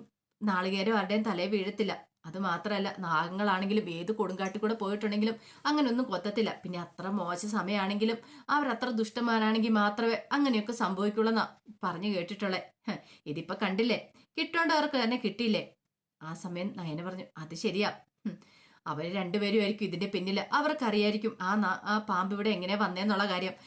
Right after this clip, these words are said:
അവരെ അറിയാതെ ഒരു കാരണവശാലും വരത്തില്ല. അവരാരെങ്കിലും ലക്ഷ്യം വെച്ച് കാണൂലേ?" "അതെ, ആരെങ്കിലും ഉന്നം വെച്ചിട്ടായിരിക്കും അവരെ കൊണ്ടുവന്ന് വിട്ടിട്ടുണ്ടായിരിക്കുക." "അല്ല, അങ്ങനെയാണെങ്കിൽ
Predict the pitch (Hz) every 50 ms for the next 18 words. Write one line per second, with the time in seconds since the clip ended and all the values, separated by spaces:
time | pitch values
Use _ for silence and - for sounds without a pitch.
0 | - - - 147 156 160 170 190 190 180 180 196 202 208 190 208 220 202 196 190
1 | 190 202 208 214 220 220 208 190 175 - - 220 214 208 - - - - - -
2 | 320 330 320 285 240 226 233 254 269 240 214 247 254 254 226 185 175 - 254 247
3 | 247 220 214 - 254 226 196 190 196 202 196 - - - 160 156 147 175 185 -
4 | - - 160 156 156 156 165 165 170 180 196 208 190 180 196 220 220 214 220 240
5 | 214 233 202 202 214 247 226 202 190 220 220 220 196 185 185 190 220 214 208 -
6 | 190 190 214 202 196 196 190 190 214 196 - - - _ _ 269 294 302 285 269
7 | - - _ _ _ _ - 277 320 349 349 339 285 247 247 262 247 269